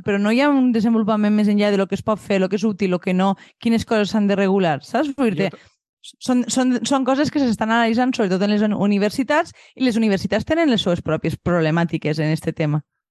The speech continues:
Speaker 2: Jo trobo que ahí és un poc com lo que es venia <clears throat> en l'economia de principis de dos mil o dels noranta, que era com algo supertecnificat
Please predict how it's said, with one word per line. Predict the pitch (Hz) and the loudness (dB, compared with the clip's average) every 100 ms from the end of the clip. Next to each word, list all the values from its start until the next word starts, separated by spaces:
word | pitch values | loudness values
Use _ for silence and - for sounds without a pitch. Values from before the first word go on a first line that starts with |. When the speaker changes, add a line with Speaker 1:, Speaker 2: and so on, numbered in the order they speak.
| _ _ _ - | _ _ _ -10
Speaker 2:
Jo | 151 156 | -6 -2
trobo | 170 175 160 | -2 -2 -2
que | |
ahí | 156 147 156 156 | -2 -2 -4 -4
és | 143 | -4
un | 147 143 127 | -4 -6 -4
poc | 147 143 - | -4 -4 -4
com | 139 131 | -4 -4
lo | 123 | -4
que | 127 | -4
es | 120 | -4
venia | 120 120 127 131 135 _ - | -4 -2 -2 -4 -6 _ -8
<clears throat> | |
en | 190 220 190 123 - 151 139 | -4 -2 -4 -6 -12 -10 -6
l'economia | 127 127 127 123 120 123 123 123 127 | -4 -4 -2 -2 -2 -2 -2 -2 -4
de | 127 127 123 120 120 127 131 | -6 -4 -4 -4 -4 -6 -8
principis | 131 - 123 131 | -8 -6 -6 -6
de | 127 123 | -6 -4
dos | 123 | -4
mil | 123 123 | -4 -4
o | 123 | -4
dels | 120 | -6
noranta, | 123 117 117 120 131 - _ _ | -4 -6 -6 -8 -10 -12 _ _
que | 135 123 | -6 -4
era | 127 123 | -4 -4
com | 131 123 | -4 -4
algo | 123 127 | -2 -4
supertecnificat | 135 127 123 127 123 127 - 120 123 135 | -6 -6 -6 -4 -4 -4 -6 -4 -4 -4